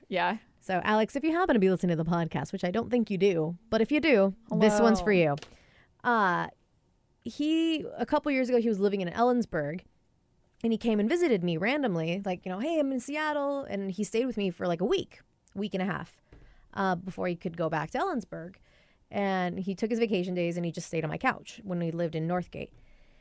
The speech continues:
Speaker 2: Uh, so there was, you know, three people living in a two-person apartment, basically, for that week. And the one thing, and Steve is trained, and basically all the dudes I've dated are trained. My brother, when we shared a bathroom at my
Speaker 1: Ooh.
Speaker 2: parents' house,
Speaker 1: I
Speaker 2: they
Speaker 1: need
Speaker 2: are
Speaker 1: to get
Speaker 2: trained.
Speaker 1: trained. Okay.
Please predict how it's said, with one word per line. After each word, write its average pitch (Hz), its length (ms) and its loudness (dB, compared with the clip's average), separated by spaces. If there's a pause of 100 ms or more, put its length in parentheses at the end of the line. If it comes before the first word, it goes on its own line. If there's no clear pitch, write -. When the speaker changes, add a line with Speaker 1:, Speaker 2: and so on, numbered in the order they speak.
(180)
Speaker 2:
Uh, 170 220 2
so 196 160 -4
there 190 140 2
was, 185 340 0
you 220 100 2
know, 180 80 2
three 311 220 -2
people 269 300 2
living 208 260 2
in 180 80 2
a 170 60 0
two-person 170 440 -2
apartment, 160 580 -4 (140)
basically, 170 340 -4
for 165 100 -6
that 147 200 -2
week. 196 260 -4
And 180 120 0
the 180 80 2
one 285 380 2
thing, 180 340 0
and 170 140 -2
Steve 294 340 -4
is 330 100 -4
trained, 196 680 0 (460)
and 170 120 -4
basically 208 380 -2
all 233 140 4
the 302 80 0
dudes 294 320 0
I've 269 160 2
dated 226 340 2
are - 120 -4
trained. 185 460 -2
My 170 100 4
brother, 254 400 2
when 208 180 2
we 214 180 0
shared 240 240 0
a 220 40 0
bathroom 233 300 2
at 220 40 2
my 214 40 2
Speaker 1:
Ooh. - 20 -4
Speaker 2:
parents' 220 260 0
house, 180 160 0
Speaker 1:
I - 20 -2
Speaker 2:
they 240 80 2
Speaker 1:
need 302 60 2
Speaker 2:
are 320 60 2
Speaker 1:
to 214 60 -4
get 196 80 -2
Speaker 2:
trained. 277 200 4
Speaker 1:
trained. 202 420 2
Okay. 180 440 -2